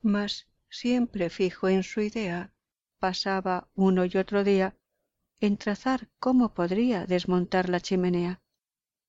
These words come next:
Tan solo le detenía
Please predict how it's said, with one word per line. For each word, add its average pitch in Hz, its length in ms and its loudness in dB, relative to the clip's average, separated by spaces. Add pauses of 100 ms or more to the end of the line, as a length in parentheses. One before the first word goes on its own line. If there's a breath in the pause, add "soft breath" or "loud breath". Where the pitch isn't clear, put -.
(1600)
Tan 220 240 -2
solo 269 340 -2
le 185 140 0
detenía 175 680 0